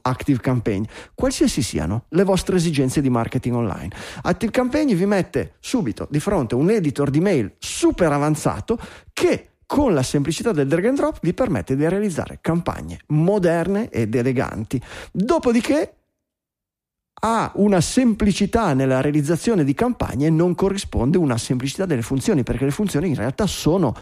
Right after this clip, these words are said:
molte, moltissime e possono diventare anche complessissime se lo volete. Perché? Perché Active Campaign vi permette di automatizzare, di programmare tutto. Potete inviare una mail quando un utente si iscrive al vostro sito internet, potete mandare una mail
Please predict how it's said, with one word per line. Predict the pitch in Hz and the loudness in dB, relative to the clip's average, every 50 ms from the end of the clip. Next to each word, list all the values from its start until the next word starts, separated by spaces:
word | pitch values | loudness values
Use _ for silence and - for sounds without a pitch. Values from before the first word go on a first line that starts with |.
| - _ - | -16 _ -2
molte, | 143 156 160 180 226 226 147 123 - - 113 - | 0 2 4 4 4 4 2 0 0 -2 -4 -2
moltissime | 139 151 170 185 165 127 - 349 277 - - - 131 113 - | 2 2 4 4 2 2 2 0 0 0 0 -2 -2 -2 0
e | - 180 | 0 -2
possono | - - 294 - - 220 180 | 0 2 0 2 2 2 2
diventare | 160 151 156 151 269 285 269 160 | 4 2 2 2 2 2 2 2
anche | 170 254 - - - - - - - - - _ - | 0 0 0 0 -2 -2 -2 -8 -14 -16 -20 _ -2
complessissime | - 349 370 339 - 196 170 143 - - - 294 - - - 147 135 131 | 0 0 0 0 0 2 2 2 0 0 -2 -2 -2 0 0 0 0 0
se | - - | 0 0
lo | 135 131 | 0 2
volete. | 131 131 123 120 113 151 | 2 2 2 0 0 0
Perché? | 147 240 214 160 - - - - - - - | 0 2 0 0 -2 -4 -8 -16 -14 -12 -2
Perché | - 180 - - 208 | -2 0 0 0 -2
Active | 180 - 233 - | 0 0 0 2
Campaign | 294 302 - - 107 123 147 | 2 0 0 0 0 0 0
vi | 160 196 | 0 0
permette | - 196 190 185 165 113 110 - 151 151 | 0 -2 -2 0 -2 -4 -2 -2 -2 0
di | 151 185 190 - _ _ | 0 0 -2 -2 _ _
automatizzare, | - 185 202 202 196 - 202 196 190 185 - 190 160 143 147 156 120 107 131 143 151 | -2 0 0 0 2 2 2 2 2 0 0 0 0 2 2 2 2 2 0 0 0
di | 165 156 | 0 -2
programmare | _ - - 226 220 226 190 214 220 214 202 208 196 202 220 208 | _ -2 0 2 2 4 2 2 2 2 2 2 2 2 2 2
tutto. | - 226 180 - - - - 208 - - - - | 2 2 0 0 -2 -6 -6 -6 -10 -10 -12 -4
Potete | - 160 165 160 147 156 | -2 0 0 2 2 2
inviare | 151 147 151 156 156 160 160 | 2 4 4 4 4 4 2
una | 151 147 | 2 2
mail | 143 151 156 147 | 2 2 2 0
quando | 139 - 147 156 156 151 151 | 0 0 0 2 2 2 2
un | 151 151 151 151 151 151 151 151 147 | 2 2 2 2 2 0 2 2 2
utente | 147 151 147 139 - 160 160 165 160 - 160 | 2 2 0 0 0 0 2 2 2 0 -2
si | - - | 0 0
iscrive | 151 - - - 160 160 147 | -2 -2 0 0 2 2 4
al | 143 | 4
vostro | 139 143 - - 139 | 2 2 0 -2 -2
sito | - 156 - 139 135 | -2 -2 0 2 2
internet, | 147 175 170 170 147 135 139 135 - - 127 | 4 2 2 2 2 0 0 -2 -2 -4 -4
potete | - 143 - 151 143 156 | -4 -2 -2 0 0 0
mandare | 151 151 156 156 160 | 0 2 2 2 2
una | 156 151 151 | 2 2 2
mail | 165 170 170 160 151 | 2 2 2 2 0